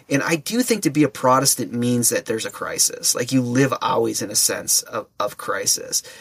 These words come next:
But I think what's happened to us in the late twentieth century into the twenty-first century is we've turned the crisis almost completely into a crisis of resources and, and members.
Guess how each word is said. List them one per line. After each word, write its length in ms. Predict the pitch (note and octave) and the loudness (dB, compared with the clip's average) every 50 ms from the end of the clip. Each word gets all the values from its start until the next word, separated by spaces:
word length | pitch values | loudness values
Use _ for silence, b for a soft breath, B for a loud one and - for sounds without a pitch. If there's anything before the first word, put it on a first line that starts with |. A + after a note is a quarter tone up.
| B B | B B
But 100 | - B2+ | 0 2
I 60 | B2 | 2
think 240 | B2 - E3+ E3 D3+ | 4 4 2 2 4
what's 160 | C#3 B2 - | 4 2 2
happened 400 | - - B2 B2+ C3+ - D3 B2+ | 2 0 0 0 2 4 4 6
to 100 | A#2 A2 | 6 4
us 240 | G#2 G#2 G#2+ - - | 4 4 2 2 2
in 80 | A#2 A2 | 2 0
the 80 | G#2+ | -2
late 300 | G#2+ A2+ A#2+ A2 G2 - - _ | 0 0 2 0 0 -2 -10 _
twentieth 440 | - - B2 A2+ A2+ A2 A2 G#2+ - | -8 -6 -4 -2 -2 -2 -4 -2 -2
century 440 | - - A#2 A2 G#2 - A2+ G#2+ A2+ | 0 0 0 -2 -2 -2 -4 -4 -4
into 140 | A2 A2 G#2+ | -4 -4 -6
the 100 | G#2 - | -8 -8
twenty-first 500 | - - G#2+ G2 - - - C#3 C3 - | -8 -8 -6 -8 -6 -4 -2 0 0 0
century 440 | - A2 G#2 G2 - - G2 F2+ - | 0 0 -2 -2 -4 -6 -6 -8 -8
is 240 | - A#2 A#2+ A2+ | -8 -8 -8 -8
we've 240 | A2 B2 B2+ B2+ - | -4 -4 -4 -4 -4
turned 260 | - - C#3 C3 B2+ | -4 -4 -2 -2 -4
the 60 | A2 A2 | -4 -6
crisis 720 | - - A2+ A#2+ A#2+ A2+ - - A2+ G2 F#2 - - - B B B B B B B B | -4 -2 0 2 2 4 2 2 2 2 2 2 2 2 B B B B B B B B
almost 360 | - B2+ B2+ C3 B2 - - | 2 4 6 6 6 4 2
completely 540 | - A#2+ G#2 - - B2+ A#2+ A2+ - A2 G#2+ | 0 -2 -2 -2 -2 -2 -2 -2 -2 -2 -4
into 240 | G#2+ G#2 - - G#2+ | -4 -4 -4 -6 -8
a 60 | - | -8
crisis 560 | - - - - - - - - - - - | -4 -2 -2 0 0 0 0 0 0 0 0
of 240 | G#2+ - - - - - - | -2 -4 -8 -12 -14 -14 -10
resources 720 | - A2 G#2+ G#2+ - G2 G2 - - - - G2+ - - | -6 -4 0 0 0 0 0 -2 -2 -2 -4 -2 -2 -2
and, 180 | A2 G2 - - _ _ | -2 -4 -6 -10 _ _
and 160 | - - - - | -8 -6 -4 -4
members. 560 | - F#2+ F2+ - - - - - - - | -4 -4 -6 -6 -6 -8 -6 -4 -4 -6